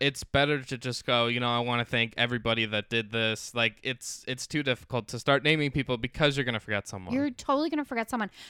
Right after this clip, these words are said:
Speaker 2: But I think people that are, have someone who have won, they have to understand that. And they have to just, like, obviously when you're up there, you're, it's like a surreal moment. Anyway, she was my favorite.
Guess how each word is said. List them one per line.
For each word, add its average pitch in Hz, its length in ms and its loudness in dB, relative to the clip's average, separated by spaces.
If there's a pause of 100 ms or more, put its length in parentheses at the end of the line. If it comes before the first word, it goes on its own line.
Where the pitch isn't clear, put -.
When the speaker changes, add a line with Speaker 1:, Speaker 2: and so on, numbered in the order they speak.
Speaker 2:
But 247 100 0
I 254 80 4
think 269 240 -4
people 285 300 -2
that 196 480 4
are, 180 420 4
have 190 320 2
someone 190 300 -4
who 170 340 -4
have 170 220 -4
won, 170 240 -4
they 220 80 -4
have 240 160 2
to 269 80 0
understand 170 580 -4
that. 104 160 -6
And 135 100 -6
they 185 40 -2
have 190 180 2
to 185 100 -10
just, 165 360 -6
like, 160 400 -2
obviously 196 560 2
when 165 100 -4
you're 165 160 -4
up 165 140 -6
there, 143 200 -4
you're, 151 300 -4
it's - 220 -6
like 190 140 -2
a 208 40 -2
surreal 220 420 -4
moment. 247 440 0 (340)
Anyway, 175 260 2
she 269 220 0
was 269 140 0
my 247 160 -2
favorite. 170 500 2